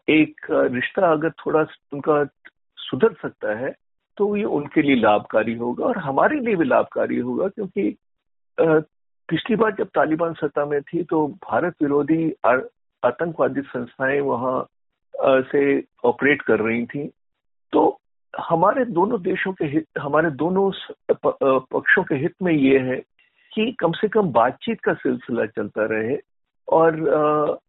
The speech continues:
अगर हम, हमको ये लगे कि पाकिस-, तो तालिबान अपना रुख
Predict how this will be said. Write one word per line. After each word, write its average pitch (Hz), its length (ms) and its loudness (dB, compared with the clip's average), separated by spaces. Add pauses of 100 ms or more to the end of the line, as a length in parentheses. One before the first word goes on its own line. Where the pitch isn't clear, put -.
(600)
अगर 208 400 2 (240)
हम, 151 380 -12
हमको 165 440 -2
ये 170 160 0
लगे 139 420 2
कि 147 200 -4
पाकिस-, 147 600 -2
तो 143 80 -6
तालिबान 139 600 -2
अपना 143 280 -6
रुख 123 320 -6